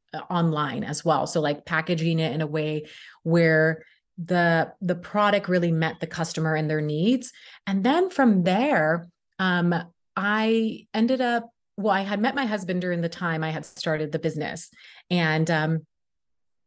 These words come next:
we got married and we literally ended up getting pregnant. Like, I think we were already pregnant when, <laughs> when I got married and I didn't know.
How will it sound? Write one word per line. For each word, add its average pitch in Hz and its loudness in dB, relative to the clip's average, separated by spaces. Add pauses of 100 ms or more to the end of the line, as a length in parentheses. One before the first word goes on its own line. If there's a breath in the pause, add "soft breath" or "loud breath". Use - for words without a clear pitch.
we 208 0
got 190 0
married 175 0
and 175 -2
we 175 -4
literally 180 -2
ended 165 -2
up 160 -4
getting 160 -4
pregnant. 147 -6
Like, 143 -6 (200)
I 185 2
think 208 4
we 180 4
were 170 6
already 185 6
pregnant 160 2
when, 170 0
<laughs> - -20
when 220 4
I 220 6
got 220 4
married 202 4
and 208 2
I 202 2
didn't 202 0
know. 180 0